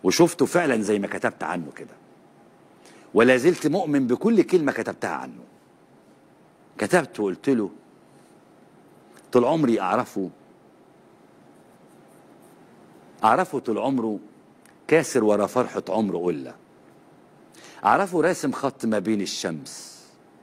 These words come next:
والضلة." أعرف دمياته خفاف، جسمياته خفاف كده إلا، أعرفه وأعرف لكل واحد علته، وده علته وطنه،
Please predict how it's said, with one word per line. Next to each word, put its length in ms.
والضلة." 540
أعرف 280
دمياته 580
خفاف، 580
جسمياته 680
خفاف 500
كده 360
إلا، 400
أعرفه 500
وأعرف 400
لكل 340
واحد 360
علته، 500
وده 440
علته 400
وطنه، 520